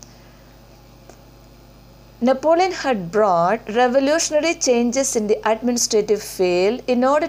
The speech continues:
to make the old system rational and efficient.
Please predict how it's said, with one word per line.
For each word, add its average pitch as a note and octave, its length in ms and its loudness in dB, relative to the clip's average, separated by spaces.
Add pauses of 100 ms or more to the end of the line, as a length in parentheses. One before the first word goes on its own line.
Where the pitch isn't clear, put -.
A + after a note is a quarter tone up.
(120)
to C4+ 80 0
make A#3+ 580 0
the - 220 -4
old C4+ 400 0
system A#3 520 -2
rational G#3+ 640 0
and G3 260 -2
efficient. F3 760 -4